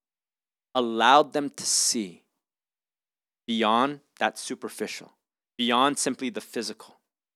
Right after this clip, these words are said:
They saw that everything that we have right now, it's not just a visible reality.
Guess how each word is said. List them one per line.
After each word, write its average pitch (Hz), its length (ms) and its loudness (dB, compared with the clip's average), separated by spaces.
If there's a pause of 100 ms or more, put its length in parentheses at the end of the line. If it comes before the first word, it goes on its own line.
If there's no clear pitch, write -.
(680)
They 147 100 4
saw 160 260 8
that 147 280 4
everything 190 500 2
that 151 240 6
we 123 140 -2
have 123 340 0
right 123 160 -2
now, 101 380 -8 (400)
it's - 200 -4
not 151 420 0
just 143 420 0 (220)
a 139 80 -2
visible 135 520 0
reality. 117 640 -2